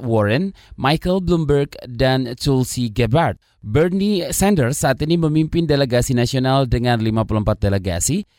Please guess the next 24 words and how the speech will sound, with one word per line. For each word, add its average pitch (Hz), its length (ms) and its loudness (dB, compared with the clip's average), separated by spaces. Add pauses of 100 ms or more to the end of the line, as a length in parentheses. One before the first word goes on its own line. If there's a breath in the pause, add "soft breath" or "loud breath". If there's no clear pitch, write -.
(160)
Diperlukan 165 880 0
seribu 147 400 0
sembilan 135 400 0
ratus 131 240 -6
sembilan 120 160 0
puluh 117 160 -2
satu 117 240 0
delegasi 110 640 0
untuk 104 240 -6
mengunci 107 400 0
nominasi 117 560 0
capres 117 400 0
Partai 98 320 -4
Demokrat. 101 560 0 (240)
Pesaing 135 400 2
terdekat 135 480 0 (160)
Sanders 156 720 0
sudah 120 320 0
tentu 143 320 0
Joe 104 240 -2
Biden. 127 400 0 (320)
Satu - 400 0
dari 123 400 0
lima 160 720 0